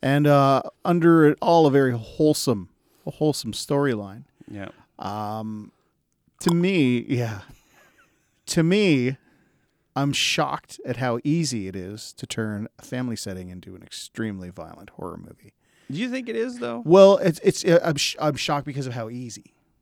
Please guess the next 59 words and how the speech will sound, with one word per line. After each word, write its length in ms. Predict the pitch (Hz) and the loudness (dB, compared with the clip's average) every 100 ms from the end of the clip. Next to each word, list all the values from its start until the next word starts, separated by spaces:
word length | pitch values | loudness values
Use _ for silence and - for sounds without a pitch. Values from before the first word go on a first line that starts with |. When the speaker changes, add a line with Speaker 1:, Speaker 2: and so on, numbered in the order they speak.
| - | -10
Speaker 1:
Like, 140 | 120 | -8
the 60 | 127 | -6
simplicity. 600 | - 151 156 147 113 95 | -4 -2 -2 -4 -8 -12
Like, 180 | 95 127 | -12 -10
you 80 | |
just 160 | 135 147 | -10 -8
have, 200 | 139 123 _ _ | -6 -8 _ _
like, 140 | 123 107 | -10 -8
the 80 | |
m-, 240 | 131 127 120 | -8 -8 -8
movie 280 | 139 127 113 | -6 -6 -6
Mom 240 | 104 104 | -8 -10
and 80 | 101 | -12
Dad. 340 | 98 98 123 - | -14 -12 -12 -12
Have 100 | 110 | -14
you 280 | 101 98 101 - | -12 -12 -14 -4
Speaker 2:
Oh, 260 | 117 113 107 | 0 2 2
I 120 | 101 | 0
can't 200 | 117 98 | -2 -4
wait 140 | 95 | -4
to 60 | - | -6
see 100 | 127 | -4
Speaker 1:
Yeah. 100 | 113 | -4
Speaker 2:
that. 140 | 85 87 | -4 -6
I 60 | |
saw 180 | 90 92 | -8 -6
this 40 | 85 | -4
Speaker 1:
But 40 | 139 | -4
Speaker 2:
on 60 | |
Speaker 1:
it's 100 | 90 | -4
like, 120 | 139 | -6
and 100 | - 143 | -6 -4
Speaker 2:
Netflix. 40 | |
Speaker 1:
I'm 60 | 151 | -4
like, 160 | 147 | -4
"No, 200 | 175 285 | -4 -4
that 100 | 196 | -4
makes 200 | 170 170 | -6 -8
sense." 260 | - 190 - | -8 -10 -10
That's 200 | 143 - | -10 -8
like, 160 | 131 - | -10 -8
there's 240 | 127 123 | -10 -8
all 220 | 123 131 | -6 -6
of 60 | 123 | -6
these 180 | 123 - | -8 -6
things. 320 | 156 123 - - _ - | -6 -6 -10 -20 _ -4
And 100 | 151 | -2
at 60 | 156 | -2
the 80 | |
same 240 | 151 196 220 | -4 -4 -4
time, 260 | 185 160 | -2 0
you 80 | 151 | 0
don't 220 | 156 165 143 | 2 0 0
want 240 | 143 175 | -2 -4
to 80 | - | -8
turn 240 | - 123 | -6 -4
something 340 | 117 117 107 101 | -4 -6 -6 -8
into 320 | 101 104 98 | -8 -8 -8
a 180 | 101 98 | -10 -14